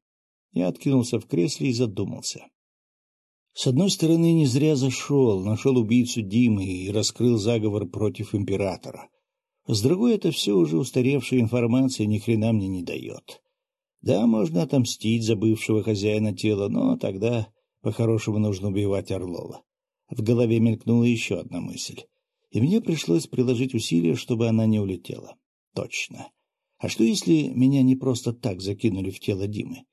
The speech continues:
а именно потому, что его прокачали, и он был готов принять гостя из другого мира? Да, такое нельзя исключать, правда, непонятно, что это дает. "Сколько у тебя людей?" — я снова посмотрел на Шуйского.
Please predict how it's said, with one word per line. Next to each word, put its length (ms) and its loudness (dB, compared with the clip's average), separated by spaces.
а 100 -2
именно 280 4
потому, 380 0
что 200 -4
его 340 0
прокачали, 760 -6
и 100 -2
он 160 4
был 140 2
готов 360 -2
принять 380 -2
гостя 320 -2
из 100 -4
другого 400 -2
мира? 400 -10
Да, 300 0
такое 320 -2
нельзя 400 0
исключать, 600 -4
правда, 320 -2
непонятно, 600 -2
что 220 -6
это 240 -6
дает. 380 -10
"Сколько 380 -4
у 60 0
тебя 260 0
людей?" — 440 2
я 60 -8
снова 380 -4
посмотрел 520 -4
на 120 -2
Шуйского. 580 -8